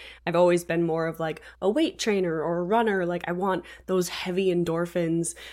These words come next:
flowing through my body and just doing, I want a workout that's gonna make me sweat. <laughs>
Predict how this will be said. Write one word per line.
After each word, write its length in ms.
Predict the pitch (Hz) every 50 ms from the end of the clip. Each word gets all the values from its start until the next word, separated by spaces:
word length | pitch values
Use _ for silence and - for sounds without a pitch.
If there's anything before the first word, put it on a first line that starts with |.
| - -
flowing 460 | - - 196 196 180 170 180 185 180
through 120 | 175 165
my 140 | 165 165 160
body 360 | 160 160 170 170 160 170 180
and 140 | 170 185 165
just 180 | 160 175 - -
doing, 540 | 185 175 170 170 160 160 156 151 156 - - _ _ _ _ _ _ _ _ _ _ _ _ -
I 60 | 196 208
want 220 | 214 220 196 - -
a 60 | 185
workout 380 | 180 175 175 175 - 180 185 180
that's 140 | 185 180
gonna 160 | - - 180 175
make 160 | 175 185 180
me 140 | 170 151 156
sweat. 680 | - - - - - - 147 147 151 180 220 - - 220 196 196 - -
<laughs> 140 | 254 240